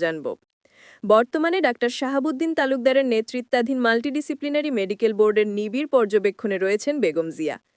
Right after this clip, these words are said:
চিকিৎসকরা জানিয়েছেন, তার চিকিৎসা চলছে মূলত symptomatic and supportive care পদ্ধতিতে। সহজ কথায়, কোনো একটি নির্দিষ্ট রোগের দীর্ঘমেয়াদী চিকিৎসার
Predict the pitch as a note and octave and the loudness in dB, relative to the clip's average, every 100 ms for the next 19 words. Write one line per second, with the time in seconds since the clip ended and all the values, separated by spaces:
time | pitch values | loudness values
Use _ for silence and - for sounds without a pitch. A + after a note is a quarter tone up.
0 | _ _ _ A#3 A3 A3+ - A#3 A#3 G3 | _ _ _ -8 -6 -6 -4 -2 0 2
1 | F#3 G3+ C4 - A#3 - _ - G#3 A3 | 2 2 0 0 -4 -4 _ -2 -2 -2
2 | A#3+ G#3+ B3 - D4+ C#4 C4 D4 C4+ C4+ | -8 -8 -6 -2 2 2 2 0 0 0
3 | C4+ G#4 - C4+ C4 C#4+ C#4+ C#4 F4+ - | 0 -4 -4 -4 -2 -2 -2 -4 -6 -2
4 | G#3 F3+ - - - A3+ A3+ D4 D#4 D#4+ | -2 -2 -12 -10 -2 -2 0 -4 -2 -4
5 | - C4 B3 F#3+ F3 G3+ D#3 D3+ C3+ - | 0 0 2 0 0 -6 -8 -6 -8 -10
6 | _ _ - - F3+ F#3+ F#3 - F3 - | _ _ -18 -4 -4 -2 -6 -2 -2 0
7 | A3+ E4 - - - C4 C#4 D#4+ F#4 D#4 | -4 -4 -8 -12 2 4 4 2 2 0
8 | C4 B3+ A#3+ D#4 - E4 A#3+ A#3+ D#4 A#3+ | 0 -2 -2 -2 0 6 6 6 0 -2
9 | A3+ A#3+ A#3 D4 C#4+ C#4 D#4 B3 A3+ G#3 | -2 -4 -2 0 2 2 -2 -4 -8 -8
10 | - | -4